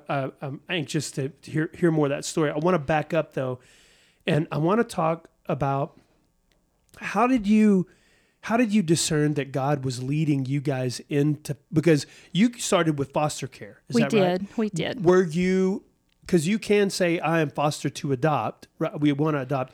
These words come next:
Speaker 1: or you can say, "We're cool with just foster care." Which side were you guys on
Speaker 2: We
Speaker 1: first?
Speaker 2: really didn't know, honestly. I
Speaker 1: Yeah.
Speaker 2: mean, we went in blind,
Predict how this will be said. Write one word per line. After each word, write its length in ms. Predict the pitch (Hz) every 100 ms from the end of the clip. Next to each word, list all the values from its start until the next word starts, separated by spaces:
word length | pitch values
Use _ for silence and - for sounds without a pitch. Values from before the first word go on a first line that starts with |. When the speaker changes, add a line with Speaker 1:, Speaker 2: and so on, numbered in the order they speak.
| - -
Speaker 1:
or 160 | 175
you 100 | 170
can 140 | 151 151
say, 220 | 165 147
"We're 260 | 156 143
cool 280 | 135 - 160
with 100 | 143
just 200 | 135 127
foster 280 | 156 143 139
care." 120 | 135
Which 380 | 139 180 - -
side 320 | - 170 151
were 60 | 139
you 140 | 135 143
guys 300 | 143 123 135
on 300 | 131 113 113 _
Speaker 2:
We 100 | 262 370
Speaker 1:
first? 60 |
Speaker 2:
really 260 | 339 247 247
didn't 340 | 233 247 269
know, 400 | 247 269 415 262 -
honestly. 720 | 185 185 190 - 202 214 -
I 60 | -
Speaker 1:
Yeah. 60 |
Speaker 2:
mean, 180 | 220 220
we 120 | 254
went 260 | 269 247 220
in 280 | 196 190 190
blind, 580 | 196 196 175 160 175